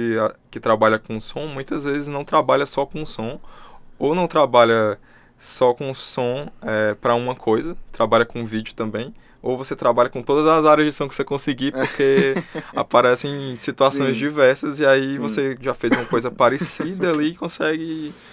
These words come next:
Speaker 1: ir fazendo, né?
Speaker 2: É.
Speaker 1: Eu acho que é muito disso, assim.
Speaker 2: <laughs>
Speaker 1: Você
Speaker 2: Nem
Speaker 1: vai
Speaker 2: dá essa
Speaker 1: fazendo
Speaker 2: conversa.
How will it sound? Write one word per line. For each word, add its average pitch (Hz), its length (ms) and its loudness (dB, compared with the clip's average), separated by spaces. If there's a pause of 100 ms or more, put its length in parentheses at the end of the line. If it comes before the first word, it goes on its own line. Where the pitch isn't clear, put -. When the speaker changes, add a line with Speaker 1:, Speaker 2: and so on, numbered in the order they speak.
(240)
Speaker 1:
ir 143 60 -8
fazendo, 139 500 -2
né? 113 240 -4
Speaker 2:
É. 113 60 -2
Speaker 1:
Eu - 40 0
acho 165 160 -6
que - 80 -6
é 170 60 -2
muito 175 360 -8
disso, 143 320 -6
assim. 107 240 -12 (520)
Speaker 2:
<laughs> - 260 -10 (500)
Speaker 1:
Você 127 260 -4
Speaker 2:
Nem 139 80 2
Speaker 1:
vai 139 160 6
Speaker 2:
dá 123 60 0
essa - 20 -4
Speaker 1:
fazendo 135 400 2
Speaker 2:
conversa. 113 260 -4